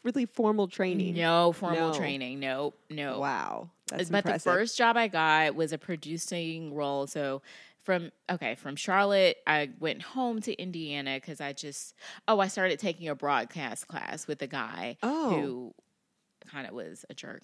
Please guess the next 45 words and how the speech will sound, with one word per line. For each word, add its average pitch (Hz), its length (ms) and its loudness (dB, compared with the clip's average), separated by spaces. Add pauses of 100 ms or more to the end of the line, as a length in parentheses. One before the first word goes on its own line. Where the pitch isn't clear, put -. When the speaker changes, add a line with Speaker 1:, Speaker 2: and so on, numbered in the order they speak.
Speaker 2:
honestly. - 560 -12
Speaker 1:
What's 226 220 8
Speaker 2:
But 349 80 4
Speaker 1:
the 220 60 0
broadcast 190 520 6
class - 340 -4
look 156 160 -6
like? 87 340 -6
Does 202 100 2
it 196 60 0
talk, 202 240 2
they 190 120 2
teach 202 260 -4
you, 196 60 2
like, 165 180 2
how 160 140 0
to 147 80 -4
talk, 185 400 6
how 180 100 2
to 165 120 4
enunciate? 165 800 0
Speaker 2:
He 277 340 -2
was 311 220 -6
going 226 340 -4
to 226 180 -6
teach 208 400 -10
us. 165 260 -2
It - 100 -4
was 170 120 -12
kind 196 180 -8
of 165 100 -10
a 135 40 -12
scam. - 260 -18
Speaker 1:
Is 196 60 2
this 208 140 2
like 269 160 4
an 247 100 2
acting 156 360 0
class 175 280 0
Speaker 2:
It 196 100 2
was 185 300 0
a - 20 -16
Speaker 1:
scam? 143 200 -8
Speaker 2:
scam. 82 180 -16
Speaker 1:
Yeah. 135 380 0